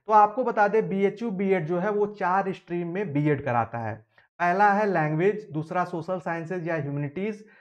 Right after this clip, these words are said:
तीसरा जो है साइंस और चौथा है मैथमेटिक्स। ये डिसाइड कैसे होता है? ये आपके सब्जेक्ट यानी ग्रेजुएशन के सब्जेक्ट के according डिसाइड होता है।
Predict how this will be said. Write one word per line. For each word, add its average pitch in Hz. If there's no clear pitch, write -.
तीसरा 220
जो 208
है 208
साइंस 196
और 180
चौथा 170
है 185
मैथमेटिक्स। 135
ये 220
डिसाइड 226
कैसे 226
होता 214
है? 208
ये 190
आपके 190
सब्जेक्ट 185
यानी 170
ग्रेजुएशन 180
के 202
सब्जेक्ट 180
के 175
according 160
डिसाइड 147
होता 117
है। 117